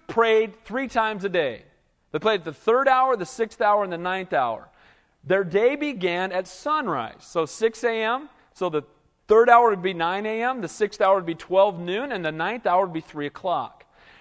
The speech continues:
Now, it's interesting to me that, that they would all stop and for an entire hour would pray. They'd put all their work aside, they'd put everything down, drop your fishing pole,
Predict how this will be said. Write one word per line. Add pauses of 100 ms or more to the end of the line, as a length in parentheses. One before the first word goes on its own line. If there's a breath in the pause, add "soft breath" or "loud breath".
(100)
Now,
it's
interesting
to
me
that, (280 soft breath)
that
they
would
all
stop
and
for
an
entire
hour
would
pray.
They'd
put
all
their
work
aside,
they'd
put
everything
down,
drop
your
fishing
pole,